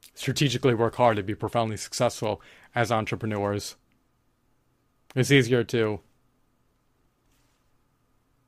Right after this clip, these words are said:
work an employee job that is repetitious, that is monotonous, that essentially offers you a guaranteed hourly wage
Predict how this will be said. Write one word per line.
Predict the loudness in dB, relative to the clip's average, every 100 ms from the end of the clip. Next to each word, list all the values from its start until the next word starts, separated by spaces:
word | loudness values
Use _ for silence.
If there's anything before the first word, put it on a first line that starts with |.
| _ _ _ _ _ _ _ _ _ _ _ _ _
work | 4 4 4 -4 _
an | -2
employee | 0 2 2 2
job | 2 2 4
that | 2
is | 0 -2 -4 -14 _ _ -4
repetitious, | -2 -2 -2 -2 0 -2 -4 -14 _
that | -2 2
is | 2 0 -12 _ _
monotonous, | -2 2 2 0 -4 -4 -6 -14 _ _ _ -2
that | 0
essentially | 0 -2 0
offers | 0 0 -2 -4
you | -2 -2 -4 _ _ _ _ _ -10
a | -4
guaranteed | 2 2 2 -2 -4 -4 _ _ _ _ -2
hourly | 2 2 2 -2 -6 _ _ _ _ _ _ _ _ _ _ _ _
wage | 0 2 2 0 -4